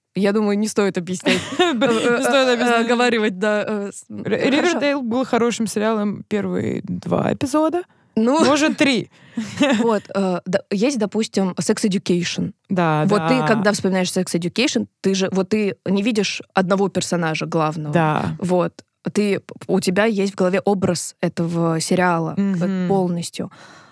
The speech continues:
Speaker 1: А когда я представляю Уэнсди, я, э, представляю только саму Ортегу, условно.
Speaker 2: Мгм.
Speaker 1: Вот, э, я просто говорю, что у нас есть какая-то шк-, у нас есть школа,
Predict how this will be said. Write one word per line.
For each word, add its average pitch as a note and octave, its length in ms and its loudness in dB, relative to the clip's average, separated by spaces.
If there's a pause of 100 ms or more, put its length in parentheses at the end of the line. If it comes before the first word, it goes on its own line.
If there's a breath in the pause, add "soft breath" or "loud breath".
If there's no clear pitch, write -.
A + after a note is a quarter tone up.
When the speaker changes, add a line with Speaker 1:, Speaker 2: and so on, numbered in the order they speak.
(140 loud breath)
Speaker 1:
А F3 60 0
когда G#3+ 160 2
я G#3+ 40 0
представляю G#3+ 400 0
Уэнсди, A#3 520 -2 (600)
я, G#3 220 2 (300)
э, F#3 160 4
представляю G3+ 420 2
только G3 500 0
саму F3+ 600 -2
Ортегу, F3 580 -4
условно. E3+ 520 0
Speaker 2:
Мгм. E3 420 -6
Speaker 1:
Вот, F3 320 -2
э, D#3 280 -2
я E3+ 140 0
просто F3 220 -2
говорю, E3 160 0
что - 120 0
у F3+ 40 2
нас A#3+ 160 2
есть - 180 -2
какая-то F#3+ 320 -2
шк-, - 260 -10
у G3 120 0
нас A3+ 180 0
есть G3+ 140 0
школа, E3+ 480 -2